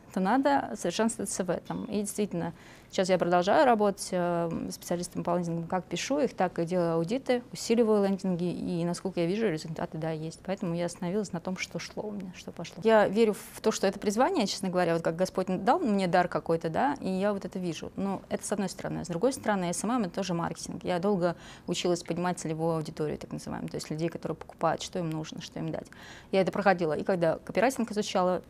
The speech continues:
такой общий, и когда я изучала эс эм эм, и, наконец, когда я изучила лендинги, до меня дошло, как дать аудитории то, что она хочет. К сожалению, сейчас немало агентств, которые на фоне того, что очень большая мода на лендинге, очень много агентств, которые берут большие деньги за это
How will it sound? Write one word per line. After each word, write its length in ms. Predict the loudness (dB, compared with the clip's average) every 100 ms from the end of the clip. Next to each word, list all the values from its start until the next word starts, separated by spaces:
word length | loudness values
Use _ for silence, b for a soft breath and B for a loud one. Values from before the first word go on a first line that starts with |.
| -8
такой 240 | -2 0
общий, 400 | 0 0 -4 -6 B B B
и 60 | 0
когда 260 | 4 4
я 40 | 4
изучала 400 | 0 -2 -2 -2
эс 140 | -2
эм 60 | 4
эм, 260 | 4 4 B B B 0
и, 80 |
наконец, 380 | 2 4 4 2
когда 160 | 4 4
я 60 |
изучила 340 | 4 0 2 6
лендинги, 320 | 6 6 2
до 100 | 0
меня 140 | 0
дошло, 540 | 2 0 0 -2 -2 -4 -2
как 220 | 0 0
дать 180 | -2 -2
аудитории 360 | -4 -2 -2
то, 140 | -2 -4
что 200 | -4 -4
она 100 | -4
хочет. 380 | -4 -6 -6 -12 -10
К 80 |
сожалению, 380 | -6 0 2 2
сейчас 200 | 2 2
немало 360 | 4 4 4 2
агентств, 400 | 2 0 -2 -4
которые 360 | -4 0 0
на 160 | 0 0
фоне 220 | 0 0
того, 220 | 2 0 0
что 240 | 0 -2
очень 280 | 0 -2 -2
большая 340 | -2 0 0
мода 320 | 0 0 -2
на 180 | -4 -2
лендинге, 400 | -2 -2 -4 -8 -6
очень 280 | -2 -2 0
много 240 | -2 -2
агентств, 420 | -2 -2 -2 -4 -10 B B B -6
которые 320 | -2 0 0
берут 180 | 0 0
большие 380 | -2 0 0
деньги 360 | 2 2 2 0
за 120 | -2
это 340 | -2 -2 -8